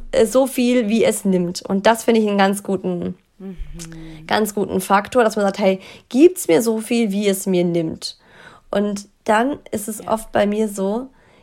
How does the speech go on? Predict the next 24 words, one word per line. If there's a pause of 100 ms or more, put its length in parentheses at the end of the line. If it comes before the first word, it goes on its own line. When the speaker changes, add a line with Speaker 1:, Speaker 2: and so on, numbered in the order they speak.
(100)
Speaker 1:
dass
ich
das
dann
trotzdem
nicht
schaffe, (320)
das
dann
zu
beenden. (440)
Und
da
hab
ich
neulich
was
ganz
Tolles
gelesen, (540)
wo
es
dann
hieß,